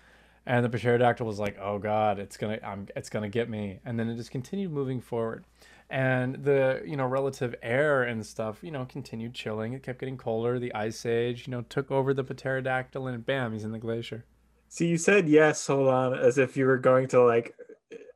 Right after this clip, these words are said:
Speaker 2: you rectify the <laughs> fact that you have no idea how a glacier works.
Speaker 1: Oh, I never said it was gonna be scientifically accurate. I was
Speaker 2: <laughs> Yeah.
Speaker 1: going along with a gag.
Speaker 2: Oh, okay, okay. Well, just so you know, glaciers don't work like that. <laughs>
Speaker 1: Yes.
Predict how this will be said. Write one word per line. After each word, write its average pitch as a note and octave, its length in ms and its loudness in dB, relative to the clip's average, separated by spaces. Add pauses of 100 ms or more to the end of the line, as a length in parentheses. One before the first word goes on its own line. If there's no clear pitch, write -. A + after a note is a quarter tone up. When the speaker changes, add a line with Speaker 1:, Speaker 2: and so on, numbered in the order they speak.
Speaker 2:
you F3+ 220 -2
rectify C3+ 580 6
the C3+ 120 4
<laughs> - 0 -
fact - 280 -8
that - 220 4
you F3+ 80 6
have C#3+ 180 4
no C#3+ 200 6
idea C#3 200 8
how C#3 140 6
a B2 40 4
glacier B2+ 480 4
works. D3 160 6
Speaker 1:
Oh, A3+ 120 12
I F#3 100 12
never G#3+ 220 6
said A#3+ 140 12
it A#3+ 40 10
was G3 80 2
gonna G#3 140 4
be F#3+ 60 4
scientifically F3+ 600 4
accurate. C#3 440 4
I C3 100 6
was D#3 100 6
Speaker 2:
<laughs> C#3+ 100 0
Yeah. F#3+ 100 10
Speaker 1:
going D3+ 160 6
along C#3+ 340 0
with C#3 260 4
a C#3 140 0
gag. A#2 500 4 (180)
Speaker 2:
Oh, C#3 280 8
okay, A2+ 360 4
okay. B2 480 0
Well, B2+ 320 2 (400)
just D#3+ 220 4
so - 60 4
you D3 160 6
know, C3 140 6
glaciers C3+ 580 4
don't B2+ 220 6
work B2 240 0
like A2 180 -8
that. G#2 240 -8 (120)
<laughs> D#3 160 0 (600)
Speaker 1:
Yes. C3+ 600 0